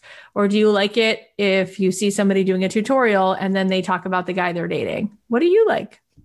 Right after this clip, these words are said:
What do you guys like to watch? What video or, or who said something recently and it was something that you, like, loved or you shared it? What was the last thing that you shared? Was it funny? The last thing I <laughs> shared was something David Spade, he was, like,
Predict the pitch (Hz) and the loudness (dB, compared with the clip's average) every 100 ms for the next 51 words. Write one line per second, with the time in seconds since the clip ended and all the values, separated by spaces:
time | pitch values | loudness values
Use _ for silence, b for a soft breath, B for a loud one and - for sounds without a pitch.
0 | _ - 262 339 339 311 285 247 240 214 | _ -2 2 2 2 2 0 -4 -2 -2
1 | - 202 - - 466 262 247 220 269 254 | -2 -6 -14 -12 -2 0 0 -2 0 2
2 | 202 185 180 175 - 185 180 285 262 262 | 2 2 0 0 0 0 2 0 0 -2
3 | 240 220 214 202 196 202 196 185 180 170 | 0 0 0 0 0 0 -2 -4 0 0
4 | 165 185 185 196 196 196 185 - 185 175 | 0 -2 0 -2 -2 -2 -2 0 0 2
5 | 170 170 165 175 175 170 175 175 175 202 | 0 -2 -2 0 0 0 0 0 -2 -2
6 | 185 170 - 254 285 254 240 226 226 - | -2 -2 0 0 0 -2 0 0 -2 -4
7 | 214 202 180 175 190 170 - 202 180 - | -4 -2 -2 -2 -4 -4 -4 -6 -4 -4
8 | 175 170 170 208 294 - _ _ _ _ | -4 -2 0 2 0 -6 _ _ _ _
9 | _ 202 226 240 233 233 220 196 196 - | _ -2 0 0 -2 -4 -2 -2 -4 -8
10 | - 208 196 185 180 180 190 190 185 180 | -2 -2 0 -2 -4 -2 -2 0 0 0
11 | 175 180 - 185 175 175 190 185 190 185 | -2 -2 -4 -4 -2 -2 -2 -2 -4 -6